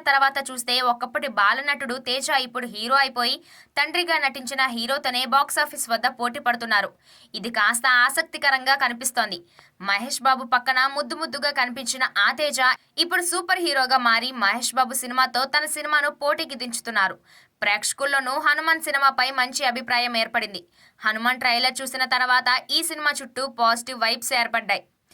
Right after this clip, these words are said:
ఈ సినిమాతో తన మార్కెట్ కూడా పెంచుకోవాలని తేజ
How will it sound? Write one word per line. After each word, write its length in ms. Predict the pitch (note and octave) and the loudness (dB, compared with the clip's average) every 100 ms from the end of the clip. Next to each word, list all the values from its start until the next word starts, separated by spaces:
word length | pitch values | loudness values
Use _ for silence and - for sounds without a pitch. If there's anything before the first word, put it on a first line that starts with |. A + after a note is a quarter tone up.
| _ _ F#3+ | _ _ -8
ఈ 20 | A#3 A#3+ | -4 -4
సినిమాతో 380 | B3+ C4 B3 B3+ C#4+ | 0 0 2 0 2
తన 120 | D4 C#4+ | 2 4
మార్కెట్ 340 | C#4 E4+ E4 - | 2 2 -4 0
కూడా 120 | C#4 C#4 | 0 0
పెంచుకోవాలని 680 | B3 A#3+ C4 C4 B3 B3 C4 | -4 -2 4 4 4 2 -2
తేజ 200 | B3+ A#3 | -2 0